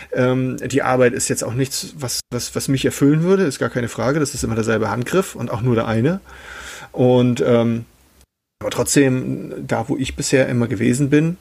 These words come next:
ähm, das hat für mich durchaus immer sehr professionell ausgesehen und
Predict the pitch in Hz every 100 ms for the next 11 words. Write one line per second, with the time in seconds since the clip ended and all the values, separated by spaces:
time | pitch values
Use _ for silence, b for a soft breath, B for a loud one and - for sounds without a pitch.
0 | B B B _ - - 120 120 120 123
1 | 123 123 - - - - - - - 127
2 | 123 151 - - 143 135 143 147 - -
3 | - 147 123 123 123 127 123 131 127 151
4 | 147 147 - - 135 127 143 165 - 107
5 | 113 117 127 131 143 -